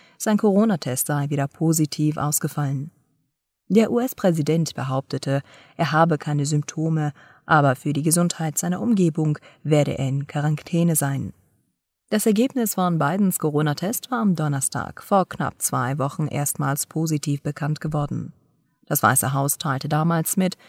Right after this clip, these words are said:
dass trotz des positiven Ergebnisses des covid neunzehn Tests des U-S-Präsidenten seine Symptome mild seien und Biden seine Aufgaben aus der Ferne wahrnehmen werde.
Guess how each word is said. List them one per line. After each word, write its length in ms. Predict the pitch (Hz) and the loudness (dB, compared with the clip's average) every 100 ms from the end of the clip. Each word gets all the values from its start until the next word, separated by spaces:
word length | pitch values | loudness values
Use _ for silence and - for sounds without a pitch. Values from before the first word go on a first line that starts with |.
| - _ | -20 _
dass 180 | - 247 | -2 -2
trotz 340 | - 156 151 - | 0 -2 -2 -2
des 200 | 143 - | -4 -4
positiven 640 | - 151 139 139 135 131 | -4 -2 0 -2 -2 -2
Ergebnisses 840 | 135 - 131 143 147 139 143 139 | -4 -4 -4 0 0 0 -2 -4
des 380 | - 135 - - | -4 -6 -6 -8
covid 400 | - 143 143 - | -4 -2 -2 -4
neunzehn 600 | 131 127 160 - 151 156 | -4 -2 -2 0 0 0
Tests 380 | - 175 - - - _ _ _ - | -2 -4 -4 -8 -8 _ _ _ -2
des 300 | 214 208 - | 0 2 0
U-S-Präsidenten 1160 | 214 - 160 - - 143 - 139 165 170 151 - - _ - | -2 -2 -4 -4 -4 -4 -2 -4 -2 -2 0 -2 -10 _ -6
seine 260 | - 214 208 | 2 4 4
Symptome 440 | 233 233 160 165 | 2 -2 -2 2
mild 360 | 190 175 175 - | 4 4 2 0
seien 440 | 156 151 143 135 | 0 0 0 -2
und 160 | - 143 | -2 -2
Biden 380 | 156 180 196 202 | 0 2 4 4
seine 280 | 196 220 - | 4 2 0
Aufgaben 580 | 165 - 147 139 180 214 | -2 -2 -4 0 0 0
aus 180 | 208 | 0
der 140 | - 220 | -2 -4
Ferne 500 | - 190 147 139 143 | -4 -4 -2 -2 -2
wahrnehmen 580 | 123 143 156 156 147 143 | -2 0 0 2 2 0
werde. 360 | 135 110 92 | -2 -2 -6